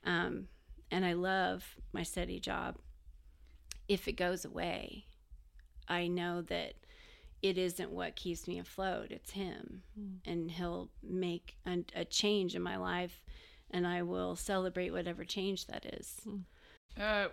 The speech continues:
Speaker 3: real fast, you've mentioned Phoebe, but you also have another little person in your house.
Speaker 1: Yes, my Hugo.
Speaker 3: Your Hugo. And, um,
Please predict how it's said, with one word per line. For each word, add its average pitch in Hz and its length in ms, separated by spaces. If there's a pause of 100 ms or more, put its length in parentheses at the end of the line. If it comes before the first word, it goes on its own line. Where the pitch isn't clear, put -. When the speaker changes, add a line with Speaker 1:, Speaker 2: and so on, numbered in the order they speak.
(100)
Speaker 3:
real 220 220
fast, 220 480
you've 185 100
mentioned 202 380
Phoebe, 202 340
but 170 220
you 165 80
also 190 260
have 185 160
another 175 340
little 151 440
person 156 340
in 151 120
your 147 100
house. 151 460 (640)
Speaker 1:
Yes, 190 420
my 202 80
Hugo. 208 580
Speaker 3:
Your 185 200
Hugo. 175 640 (120)
And, 180 480
um, 165 460